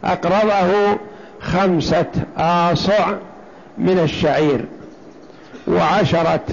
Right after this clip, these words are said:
آصع من البر، وخمسة آصع من التمر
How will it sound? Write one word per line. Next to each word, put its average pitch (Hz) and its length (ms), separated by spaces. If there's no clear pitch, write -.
آصع 185 680
من 185 200
البر، 160 460
وخمسة 170 840
آصع 185 680
من 185 280
التمر 170 520